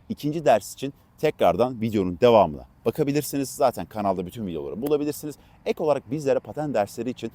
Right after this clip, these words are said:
ulaşmayı unutmayın. WhatsApp link şeklinde, Instagram link şeklinde aşağıda mevcut. Videolu kurs istiyorsanız da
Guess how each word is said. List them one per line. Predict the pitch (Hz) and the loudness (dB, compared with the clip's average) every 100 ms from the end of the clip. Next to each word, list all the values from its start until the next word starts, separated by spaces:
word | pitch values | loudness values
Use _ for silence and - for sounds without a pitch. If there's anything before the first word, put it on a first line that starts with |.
| _ _ | _ _
ulaşmayı | 101 117 - 82 64 - | 4 4 4 -8 -12 -4
unutmayın. | 143 - 147 143 - _ | -4 -2 -4 -4 -6 _
WhatsApp | 90 139 - - 147 - - - - 80 | 4 4 6 2 0 -2 -20 -20 -18 -4
link | 104 151 | 0 0
şeklinde, | - 170 - 165 160 156 - - - | 0 -2 -2 -4 -2 -2 -2 -12 -12
Instagram | - - 131 95 80 92 | -10 -4 -2 0 -2 -2
link | 156 | -4
şeklinde | - 123 - 95 - | -4 -8 -6 -8 -2
aşağıda | 127 127 87 82 | -2 0 -2 -2
mevcut. | 98 160 156 156 - - - 123 | 0 0 0 -4 -14 -20 -12 -6
Videolu | 151 175 175 | 2 2 2
kurs | 175 165 - | -2 -4 -6
istiyorsanız | 120 135 120 113 98 92 | -8 -4 -2 -2 -4 2
da | 147 | 2